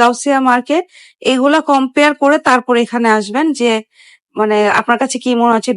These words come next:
বেশি না কম, ওইটা চিন্তা করে তারপর এখানে আ-, শনি থেকে বৃহস্পতিবার পর্যন্ত এই মার্কেট খোলা থাকে, শুক্রবারে totally off থাকে, মানে কিছুই থাকে না এখানে। আর খোলা কখন? সকাল দশটা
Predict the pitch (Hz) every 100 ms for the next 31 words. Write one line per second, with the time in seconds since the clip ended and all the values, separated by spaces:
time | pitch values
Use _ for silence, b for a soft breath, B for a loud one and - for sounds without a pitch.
0 | 226 220 311 320 294 294 190 185 208 240
1 | 285 277 262 240 254 277 302 247 240 220
2 | 202 220 190 - - 285 294 302 302 -
3 | 330 349 381 262 - 208 254 240 269 254
4 | 247 262 349 - 262 233 240 277 262 233
5 | 214 214 214 - 226 226 233 254 247 320
6 | 415 B B B - 254 254 247 240 240
7 | 247 240 262 269 262 254 277 269 311 294
8 | 262 254 254 285 294 233 - 214 254 254
9 | 254 269 254 262 262 440 - B B B
10 | - 226 233 220 208 _ - - - 277
11 | 285 302 294 277 269 320 349 523 B B
12 | B - 285 277 247 247 - 302